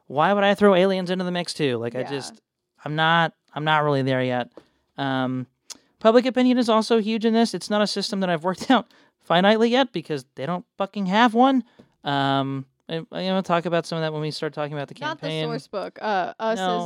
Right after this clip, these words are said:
Speaker 1: th-,
Speaker 2: party.
Speaker 1: yeah, them as a party. They don't really have public opinion yet. But
Speaker 2: Some of us have
Speaker 1: more,
Speaker 2: strong
Speaker 1: everyone has
Speaker 2: public
Speaker 1: an individual
Speaker 2: opinions.
Speaker 1: one, but as a group, you all don't really have one 'cause
Speaker 2: No,
Speaker 1: you're not
Speaker 2: but the
Speaker 1: established.
Speaker 2: individual public opinions
Speaker 1: They're
Speaker 2: are
Speaker 1: very strong.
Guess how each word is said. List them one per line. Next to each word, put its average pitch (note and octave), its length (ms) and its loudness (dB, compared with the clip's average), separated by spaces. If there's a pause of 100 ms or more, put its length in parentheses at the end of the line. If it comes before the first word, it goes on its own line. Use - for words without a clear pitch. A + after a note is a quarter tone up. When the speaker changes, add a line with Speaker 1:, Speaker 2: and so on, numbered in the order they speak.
Speaker 1:
th-, - 60 -16
Speaker 2:
party. F#3 500 -8
Speaker 1:
yeah, F#3 140 0
them G#3 180 6
as G#3 80 6
a F3+ 80 2
party. D3 320 2
They E3 160 -2
don't E3+ 140 0
really D#3+ 180 0
have D3 240 -2
public C#3 300 -2
opinion C3+ 340 -4
yet. B2+ 300 -4
But D3 100 -4
Speaker 2:
Some C5 160 -6
of D4+ 80 -4
us B3 180 -4
have A#3 360 -2 (540)
Speaker 1:
more, G#3+ 520 8
Speaker 2:
strong C4+ 460 0
Speaker 1:
everyone B3+ 320 4
has G3+ 160 4
Speaker 2:
public F3+ 100 -2
Speaker 1:
an E3 60 0
individual E3 480 2
Speaker 2:
opinions. B2 80 -2
Speaker 1:
one, A#2+ 240 -2
but D#3 160 2
as D3+ 160 4
a C3+ 40 -4
group, D#3 360 -2
you C3+ 160 -2
all C3+ 100 4
don't C3+ 140 -2
really B2+ 180 -2
have A#2+ 220 -4
one B2 100 -8
'cause A#2+ 80 -12
Speaker 2:
No, A3 140 -6
Speaker 1:
you're G3 100 -6
not C3+ 40 -8
Speaker 2:
but C3+ 60 -6
the B2+ 60 -6
Speaker 1:
established. A#3+ 600 -6
Speaker 2:
individual C4 420 -6
public A#3+ 320 -6
opinions A3 480 -10
Speaker 1:
They're G3+ 100 -6
Speaker 2:
are F#3+ 160 -4
Speaker 1:
very D4 160 -2
strong. F4+ 380 -2